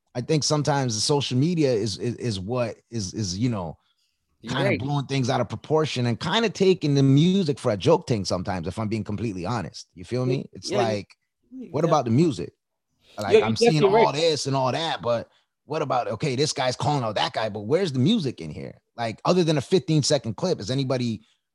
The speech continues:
Speaker 1: how much people are translating and going to listen to the music? So I think the antics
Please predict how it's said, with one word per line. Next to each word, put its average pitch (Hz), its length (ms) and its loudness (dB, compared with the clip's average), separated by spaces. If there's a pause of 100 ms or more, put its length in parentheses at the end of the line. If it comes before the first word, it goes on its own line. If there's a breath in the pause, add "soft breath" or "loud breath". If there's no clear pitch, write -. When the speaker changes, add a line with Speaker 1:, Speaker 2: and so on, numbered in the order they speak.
Speaker 1:
how 151 160 -4
much 151 180 -4
people 135 200 -2
are 123 100 0
translating 127 600 -4
and 104 120 -6
going 123 180 -4
to 110 100 -8
listen 120 300 -4
to 98 100 -10
the 101 60 -4
music? 104 480 -4
So 104 140 -6
I 104 60 -2
think 135 360 -2 (680)
the - 140 -14
antics 160 680 -2